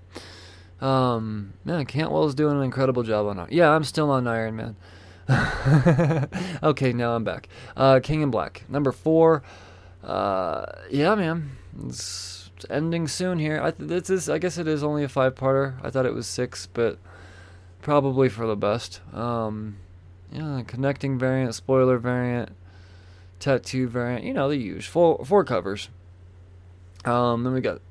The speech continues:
our tie-ins. We got Planet of the Symbiotes, number two, tie-in in there.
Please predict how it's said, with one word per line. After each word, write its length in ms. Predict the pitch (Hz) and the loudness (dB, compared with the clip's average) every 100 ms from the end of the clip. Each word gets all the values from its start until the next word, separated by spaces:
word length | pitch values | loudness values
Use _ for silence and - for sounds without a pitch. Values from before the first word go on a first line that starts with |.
| - | -8
our 100 | 92 | -8
tie-ins. 720 | - 139 143 143 143 147 113 | -6 0 2 2 2 0 -4
We 120 | 104 | -6
got 480 | 110 104 98 92 78 - - - | 0 0 2 -2 -4 -16 -20 -10
Planet 300 | 120 117 98 | -8 -6 -6
of 60 | |
the 80 | 90 | -8
Symbiotes, 680 | - 135 135 135 131 123 120 | -6 -4 -2 2 0 0 -8
number 200 | 101 95 | -8 -10
two, 420 | - 131 131 127 - - | -6 -2 -2 -4 -12 -12
tie-in 320 | 120 120 120 | -6 -4 -2
in 140 | 123 123 | -4 -2
there. 260 | 123 120 | -4 -6